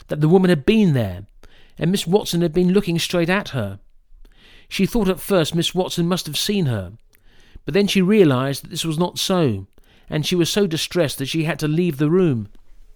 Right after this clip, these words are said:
At this stage, Miss Benson began to fear that she may be going out of her mind.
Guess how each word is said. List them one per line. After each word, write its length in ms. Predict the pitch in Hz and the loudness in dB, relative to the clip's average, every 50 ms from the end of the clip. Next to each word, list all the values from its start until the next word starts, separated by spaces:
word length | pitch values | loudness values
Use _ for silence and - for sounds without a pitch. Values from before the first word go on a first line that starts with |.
| - - - - _ - - - - _ - - - - - - - - - - - - - - - - - - - - - - - - - - - - - - - - - - - - | -20 -20 -20 -20 _ -20 -20 -20 -18 _ -10 -10 -10 -10 -12 -14 -12 -10 -10 -10 -10 -10 -12 -12 -10 -10 -12 -12 -14 -16 -16 -16 -16 -14 -14 -12 -14 -14 -16 -18 -20 -20 -20 -20 -14 -6
At 200 | - 175 190 - | -4 -4 -4 -2
this 120 | 196 220 - | -2 0 0
stage, 500 | - - - 208 151 135 143 147 127 131 | 0 2 2 2 4 4 2 0 0 0
Miss 180 | 165 196 - | 0 0 0
Benson 560 | - 127 120 - 196 180 180 - - 147 139 139 | -2 -4 0 2 2 2 2 0 -2 -2 -2 -2
began 320 | 151 139 165 160 160 151 | -2 -2 -2 -2 -2 -4
to 80 | 147 135 | -6 -8
fear 260 | - - 190 180 151 | -4 0 2 2 2
that 140 | 123 135 139 | 2 -2 -4
she 140 | - - 151 | -4 -2 0
may 160 | 165 165 165 | 0 0 0
be 100 | 143 147 | 0 0
going 260 | 139 170 165 160 160 | 0 2 2 2 2
out 120 | 165 165 156 | 0 0 -2
of 80 | 143 | 0
her 120 | 156 160 160 | 0 0 2
mind. 520 | 160 175 190 190 165 131 110 98 95 | 2 0 0 0 -2 -2 -2 -4 -6